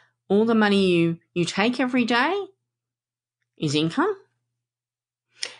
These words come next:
And if you pay the costs of doing the business in cash as well, then you're paying your costs out with cash.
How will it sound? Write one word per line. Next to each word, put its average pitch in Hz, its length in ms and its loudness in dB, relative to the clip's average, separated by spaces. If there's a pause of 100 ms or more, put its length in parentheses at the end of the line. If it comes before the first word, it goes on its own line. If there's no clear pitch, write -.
And 180 160 2
if 170 120 -2
you 175 80 0
pay 180 380 0
the 170 120 -2
costs - 540 -4
of 175 120 -4
doing 180 260 0
the 165 60 -2
business 175 500 -4
in - 160 -8
cash 160 400 -4
as 147 160 -8
well, 190 400 -4 (920)
then 170 160 2
you're 156 80 0
paying 160 280 0
your 156 300 0
costs - 420 -6
out 170 260 -2
with 151 160 -10
cash. - 640 -6